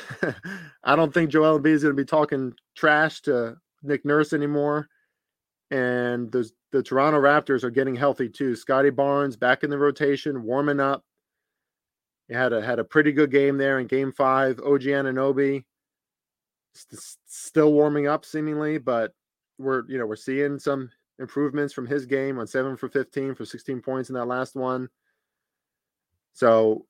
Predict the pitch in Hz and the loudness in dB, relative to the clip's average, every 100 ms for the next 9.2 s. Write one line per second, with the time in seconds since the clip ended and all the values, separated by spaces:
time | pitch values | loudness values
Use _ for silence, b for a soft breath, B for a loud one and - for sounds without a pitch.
0 | - 135 120 113 117 123 123 131 117 127 | -4 -2 2 2 2 -2 -4 -6 -4 -4
1 | 113 - - - 127 135 147 139 - 151 | -6 -10 -16 -4 -2 0 0 0 -2 -4
2 | 139 156 165 139 143 139 135 139 123 _ | -2 -4 -4 -4 0 0 0 -2 -4 _
3 | _ _ - 127 123 117 _ _ _ _ | _ _ -6 -2 -2 -4 _ _ _ _
4 | - 147 - 151 139 - _ - 123 165 | 0 0 2 0 0 -4 _ -12 -6 -2
5 | 185 113 - _ _ _ _ _ _ _ | -2 -2 -8 _ _ _ _ _ _ _
6 | _ _ _ _ _ - 180 143 110 117 | _ _ _ _ _ 0 2 2 -2 0
7 | 143 127 117 110 139 139 120 - 127 120 | -2 -4 -10 -8 -4 -4 -4 -6 -6 -4
8 | 131 107 135 143 127 113 110 110 - 120 | -10 -8 -6 -6 -6 -6 -6 -8 -8 -10
9 | 113 113 | -10 -12